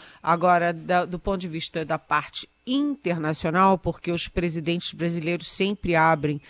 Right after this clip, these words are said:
as Assembleias Gerais da onu todo ano,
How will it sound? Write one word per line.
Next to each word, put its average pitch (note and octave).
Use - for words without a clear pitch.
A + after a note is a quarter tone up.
as E3
Assembleias E3
Gerais D#3
da E3+
onu D#3+
todo G3
ano, D3